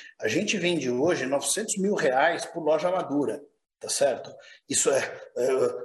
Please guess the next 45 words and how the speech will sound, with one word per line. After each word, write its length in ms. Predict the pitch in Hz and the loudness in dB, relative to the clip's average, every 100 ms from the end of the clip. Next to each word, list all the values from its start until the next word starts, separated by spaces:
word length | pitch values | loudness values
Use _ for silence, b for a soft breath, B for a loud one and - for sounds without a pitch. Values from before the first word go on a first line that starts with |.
| - | -2
nossos 380 | 143 170 180 - | 0 2 -2 -2
concorrentes 760 | 170 165 139 151 190 190 170 | -2 0 2 2 0 -2 -4
vendem, 680 | 127 151 185 180 170 143 123 | -2 0 0 0 0 -2 -4
acho 120 | - | -6
que 120 | 147 | -6
tem 200 | 139 131 | -10 -6
um 80 | 160 | -6
com 200 | 151 151 | -6 -4
setecentos, 880 | - 135 - - 170 202 196 175 135 | -2 0 -2 2 2 0 -6 -8 -4
outro 260 | 165 165 147 | -4 -6 -10
com 160 | 147 | -8
seiscentos, 680 | - 131 - 151 175 175 185 | -6 -4 -4 -2 -4 -4 -6
a 40 | |
maioria 440 | 180 151 135 127 160 | -2 -2 -2 -2 -2
acho 140 | 160 | -2
que 180 | 190 180 b b b - | -8 -16 b b b -2
daí 200 | 131 143 | 0 2
pra 160 | 127 | 2
baixo. 440 | 127 127 - - - - _ - | 4 2 0 -6 -10 -20 _ -4
Então, 140 | 160 | 0
é 20 | 160 | 2
uma 100 | 175 | 2
diferença 460 | - 185 196 190 | 0 -2 0 0
muito 480 | 175 170 220 - 214 | 2 2 2 0 -4
grande 540 | 143 147 185 190 139 | 2 2 2 0 -4
de 100 | 131 | -6
produtividade, 960 | - 151 143 - 135 123 131 147 147 151 b b - | -4 -4 -4 -8 -10 0 2 2 -2 -10 b b -8
seja 400 | - 202 214 180 | 4 4 4 2
da 120 | 147 | 0
loja 300 | 135 131 120 | 0 -2 -4
atual, 340 | - 147 220 | 0 2 2
como 260 | - 240 220 | 0 -2 0
também 380 | 196 151 175 226 | -2 -2 -2 0
das 140 | 202 | 0
novas 340 | 175 151 135 123 | 0 0 -2 0
lojas, 220 | 156 - | -2 -2
que 80 | 190 | -6
a 20 | |
gente 160 | - | -6
tem 160 | 220 233 | -6 -6
conseguido 640 | 226 196 - - 147 202 185 | -4 -2 -2 -4 -8 -4 -2
manter 360 | 147 113 160 | -2 -2 -2
realmente 320 | 147 123 143 | -2 -4 -6
a 20 | - | -8
produtividade 540 | 156 - 127 147 | -14 -4 -2 -2